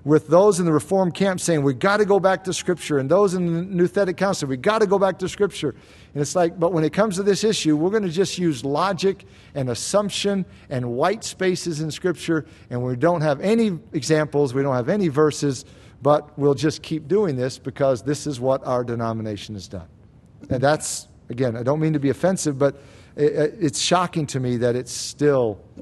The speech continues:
such a diverse issue in the body of Christ. All right, next question says,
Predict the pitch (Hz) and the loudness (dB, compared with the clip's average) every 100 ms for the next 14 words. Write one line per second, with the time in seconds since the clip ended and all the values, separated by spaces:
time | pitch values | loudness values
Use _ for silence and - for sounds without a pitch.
0 | - - - - 143 131 - 139 120 127 | -20 -20 -18 -2 -2 -2 -4 -2 -2 -4
1 | - 131 117 120 123 - - 131 107 - | -10 -10 -6 -2 -2 -4 -10 -10 -8 -8
2 | 117 110 107 107 104 98 85 101 95 - | -8 -8 -8 -6 -6 -8 -12 -14 -14 -16
3 | - - - - - - - - - - | -20 -20 -20 -20 -20 -20 -20 -20 -10 -4
4 | 139 147 175 - 147 123 - - - - | 0 0 0 2 2 2 -4 -12 -20 -20
5 | - - - 175 156 - | -20 -16 0 4 4 4